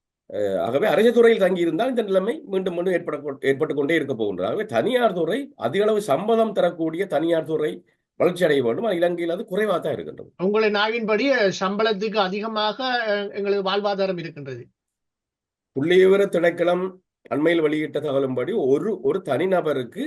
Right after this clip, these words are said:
Speaker 1: பதினாறாயிரத்துக்கு மேல தேவைப்படும் அடிப்படை தேவைகளுக்கு செலவு செய்வதற்கு பதினாறாயிரத்துக்கு மேல. அப்படின்னு சொன்னால் ஒரு நாலு பேர் உள்ள குடும்பத்துக்கு அறுபத்தி நாலாயிரம் ரூபாய்க்கு கூட அதிகமா தேவைப்படுது. அப்படி பார்த்தா அரசு ஊழியர்கள், எனக்கு தெரியும், பலர் வந்து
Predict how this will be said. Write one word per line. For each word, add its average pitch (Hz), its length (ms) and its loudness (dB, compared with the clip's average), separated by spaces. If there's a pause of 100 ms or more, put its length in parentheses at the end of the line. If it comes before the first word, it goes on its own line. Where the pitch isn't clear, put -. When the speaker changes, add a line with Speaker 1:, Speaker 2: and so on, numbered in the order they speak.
(240)
Speaker 1:
பதினாறாயிரத்துக்கு 170 880 4
மேல 147 260 2
தேவைப்படும் 139 600 -2 (500)
அடிப்படை 190 380 -2
தேவைகளுக்கு 170 600 2 (520)
செலவு 151 220 4
செய்வதற்கு 113 380 2
பதினாறாயிரத்துக்கு 151 680 0
மேல. 117 220 -2 (600)
அப்படின்னு 190 360 2
சொன்னால் 165 400 4
ஒரு 151 80 2
நாலு 143 280 4
பேர் 208 160 0
உள்ள 190 100 0
குடும்பத்துக்கு 170 520 -2
அறுபத்தி 214 520 0 (260)
நாலாயிரம் 185 360 2
ரூபாய்க்கு 170 240 0
கூட 190 240 -4
அதிகமா 196 320 0
தேவைப்படுது. 151 440 -2 (640)
அப்படி 226 240 -2
பார்த்தா 196 400 0
அரசு 202 260 -2
ஊழியர்கள், 202 320 2
எனக்கு 185 180 -2
தெரியும், 185 340 -4 (400)
பலர் 175 300 4
வந்து 147 340 -2